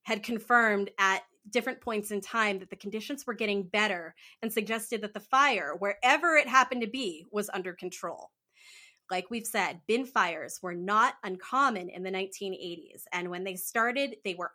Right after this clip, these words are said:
often handled by the cabin crew without further intervention from the pilots. So they really wanted to make sure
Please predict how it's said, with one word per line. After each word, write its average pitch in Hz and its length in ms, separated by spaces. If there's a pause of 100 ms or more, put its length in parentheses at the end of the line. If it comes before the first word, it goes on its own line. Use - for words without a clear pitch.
(100)
often 262 340
handled 208 340
by 190 120
the 180 80
cabin 185 400
crew 185 240
without 180 280
further 190 240
intervention 175 560
from 165 200
the 156 60
pilots. - 680 (540)
So 196 480 (480)
they 208 180
really 240 560
wanted 214 360
to 208 120
make 185 220
sure 180 560